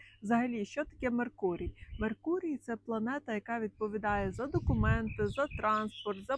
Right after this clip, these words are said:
поїздки недалеко, за домовленості, переговори, взагалі комунікацію. А шостий сектор — це сектор роботи і здоров'я, і нашої рутини, буденності. І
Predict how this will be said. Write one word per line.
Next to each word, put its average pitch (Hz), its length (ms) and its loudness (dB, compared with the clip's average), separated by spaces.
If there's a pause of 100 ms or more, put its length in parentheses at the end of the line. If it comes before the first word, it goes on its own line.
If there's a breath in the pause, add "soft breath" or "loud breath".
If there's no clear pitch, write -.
поїздки 233 560 -4
недалеко, 208 920 2
за 220 520 2 (260)
домовленості, 220 1300 0 (300 loud breath)
переговори, 226 920 4
взагалі 202 400 -2
комунікацію. 214 1300 0 (360 loud breath)
А 208 300 12
шостий 269 380 -2
сектор — 330 520 -2
це 233 120 0
сектор 254 540 -2 (200)
роботи 233 680 2
і 220 100 0
здоров'я, 196 760 2 (300)
і 233 100 0
нашої 226 400 2
рутини, 233 840 -2
буденності. 208 1160 -4
І 214 260 -2